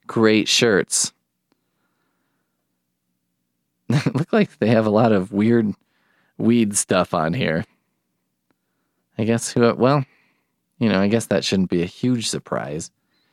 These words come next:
Here they have, like, a booth set up. Big Johnson at Surf Ex-, Expo.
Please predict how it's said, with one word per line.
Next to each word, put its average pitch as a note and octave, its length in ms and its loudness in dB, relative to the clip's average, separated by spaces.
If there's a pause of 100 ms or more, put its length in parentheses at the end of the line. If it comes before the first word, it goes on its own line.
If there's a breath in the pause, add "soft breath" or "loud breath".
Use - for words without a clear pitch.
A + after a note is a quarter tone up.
(160)
Here - 160 0
they A#3 120 2
have, G2 100 -2
like, - 160 0
a F3+ 80 -4
booth E3+ 280 -2
set - 260 -6
up. - 260 -12 (680)
Big F#3+ 160 0
Johnson F3+ 380 2
at G#2 120 2
Surf E3 360 0
Ex-, G2+ 220 -2 (200)
Expo. D2+ 720 -4